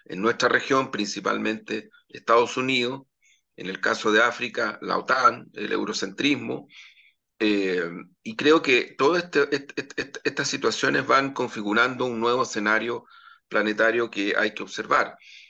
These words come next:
y que no está ajeno a lo que está ocurriendo en estos momentos, que estamos aquí, nueve veinte de la, de, veintiuna veintiuna de la noche del día domingo ocho de octubre, de lo que está cursando en, en,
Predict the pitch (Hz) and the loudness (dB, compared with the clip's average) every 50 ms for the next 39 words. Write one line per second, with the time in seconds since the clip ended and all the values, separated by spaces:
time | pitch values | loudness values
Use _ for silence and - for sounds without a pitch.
0 | _ _ _ _ _ _ _ - 123 117 117 - 113 117 123 120 - - 127 123 | _ _ _ _ _ _ _ -10 -8 -4 -2 0 0 2 0 0 0 0 0 0
1 | - - 147 143 123 110 98 98 95 - - 104 101 101 107 104 - 101 98 - | 2 2 0 0 0 0 -4 -6 -6 -4 -2 -2 0 0 -2 -2 -4 -8 -6 -2
2 | - 107 104 - 95 95 104 107 107 104 101 101 107 - - 98 101 113 101 - | -2 -2 -2 -2 -4 -4 -2 -2 -2 -2 -2 -4 -4 -4 -4 -4 -2 -2 -2 -4
3 | - 123 123 123 120 127 135 120 104 - 110 - - - - - 101 98 104 98 | -6 -10 -10 -4 -2 0 0 0 -2 -4 -10 -10 -10 -8 -4 -2 -2 -2 -2 -2
4 | 101 101 - - 123 131 143 143 143 - - - - - - - _ - 101 104 | -4 -4 -6 -6 -6 -4 -4 -6 -8 -10 -18 -20 -20 -20 -20 -20 _ -6 0 2
5 | 113 117 113 113 110 107 110 120 117 120 113 104 - 104 104 101 98 98 95 98 | 4 4 6 6 4 4 4 4 2 0 -2 -4 -4 -2 -2 -2 -2 -4 -4 -4
6 | 95 95 95 101 95 - 107 - - - _ - - 90 - 92 - _ _ _ | -4 -6 -6 -8 -12 -14 -20 -20 -20 -20 _ -20 -18 -16 -14 -14 -16 _ _ _
7 | _ _ _ _ - - 95 98 95 - 123 117 110 107 110 110 117 110 104 104 | _ _ _ _ -8 -8 -6 -6 -6 -4 0 2 2 4 4 4 2 2 -2 -2
8 | 127 139 143 120 107 101 101 95 95 104 101 101 101 107 123 131 127 - - - | -4 -2 -2 0 -2 -2 -2 -4 -4 -4 -4 -2 -2 -2 -2 -2 -2 -4 -4 -4
9 | 107 101 98 101 98 95 95 - 110 - - - 107 104 107 110 117 127 131 127 | -2 -2 -2 -4 -6 -6 -10 -12 -14 -12 -6 -4 -2 -2 0 0 -2 -2 -2 -4
10 | 120 104 104 104 101 80 - - 120 117 - - 101 101 92 92 92 92 - 95 | -4 -4 -4 -4 -4 -4 -2 -2 -2 -4 -2 -2 -2 -2 -2 -4 -6 -10 -10 -10
11 | 92 - - - 117 110 107 104 110 113 - - - - - - - - - - | -10 -6 -4 -2 -2 0 0 -2 -4 -6 -10 -14 -20 -20 -20 -20 -20 -20 -20 -20
12 | - - - _ _ _ - - 110 110 104 104 104 104 - 120 120 113 107 - | -20 -20 -20 _ _ _ -4 0 2 2 4 2 0 0 0 0 0 0 -2 -2
13 | - - 113 117 117 117 117 120 110 101 98 101 101 98 95 92 90 90 90 - | 0 2 2 2 2 2 2 2 2 2 0 -4 -8 -12 -14 -14 -16 -16 -16 -14
14 | 95 98 95 92 92 - - 90 92 _ | -12 -12 -12 -12 -12 -14 -16 -18 -18 _